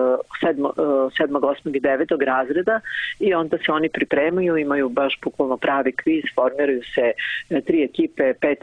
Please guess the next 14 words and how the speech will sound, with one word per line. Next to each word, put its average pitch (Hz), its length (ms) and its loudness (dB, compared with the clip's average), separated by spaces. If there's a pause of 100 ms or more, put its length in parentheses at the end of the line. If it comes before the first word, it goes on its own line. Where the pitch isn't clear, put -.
članova, 139 640 0
nastavnice 135 640 -2
rade 139 360 0
sa 131 80 -2
njima, 135 380 -2 (460)
ovaj, 139 300 0
pripremaju 143 640 0 (120)
ih 120 140 -4
za 131 260 2
te-, 143 380 0
taj 139 320 2 (220)
kviz 160 400 0
koji 143 280 2
ima 135 200 -2